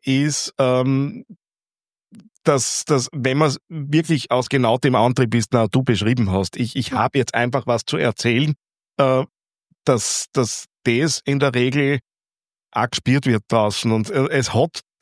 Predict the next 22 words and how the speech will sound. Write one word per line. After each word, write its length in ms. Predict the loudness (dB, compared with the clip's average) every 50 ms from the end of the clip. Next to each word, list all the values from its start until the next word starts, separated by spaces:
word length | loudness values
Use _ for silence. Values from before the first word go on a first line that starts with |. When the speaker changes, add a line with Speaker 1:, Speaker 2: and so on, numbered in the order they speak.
| -14 -14 -10 -4
Speaker 1:
auch 200 | 0 0 2 2
wenn's 180 | 2 2 2 2
jetzt 160 | 0 0 0
kein 120 | -2 -4 -2 0
Business-Thema, 840 | 0 0 2 2 2 2 2 -2 -8 _ -2 0 0 2 2 0 0
ich 60 | 0
mein, 200 | 0 0 2 0
natürlich 400 | 0 0 0 0 0 0 2 0
machst 340 | 0 0 0 -2 -4 -4 -4
du 60 | -4
keine 360 | -2 0 -2 0 0 0 0
Werbung 340 | 0 0 0 0 0 -2 0 -2
mit 160 | -2 -2 -2
dem 140 | -4 -4 -4 _ _ _ _ _ _ _ -8
Suizid 500 | -2 0 2 2 2 0 0 0 0 0
vom 140 | 0 -2 0
eigenen 380 | 0 0 0 2 2 0 2
Vater, 340 | 2 2 2 2 2 2 2
selbstverständlich 720 | 2 2 0 0 -2 -2 0 2 2 2 2 2 0 0 0
nicht. 200 | 0 -2 -2 -6 _ _ _ _ _ _ _ _ _ 0
Ähm, 260 | 0 2 2 0 -2 -4 0
aber 440 | 0 0 2 2 2 2 2 0